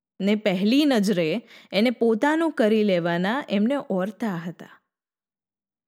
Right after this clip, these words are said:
છેક આણાના મુહૂર્ત સુધી એ કેમ ના આવ્યો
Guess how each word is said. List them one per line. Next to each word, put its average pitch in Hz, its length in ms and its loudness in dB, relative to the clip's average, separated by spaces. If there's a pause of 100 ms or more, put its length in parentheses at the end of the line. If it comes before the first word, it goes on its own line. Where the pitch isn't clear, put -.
(400)
છેક 302 500 0
આણાના 240 480 2
મુહૂર્ત 220 340 2
સુધી 220 440 -2 (240)
એ 262 100 2
કેમ 320 340 0
ના 196 200 2
આવ્યો 151 300 -8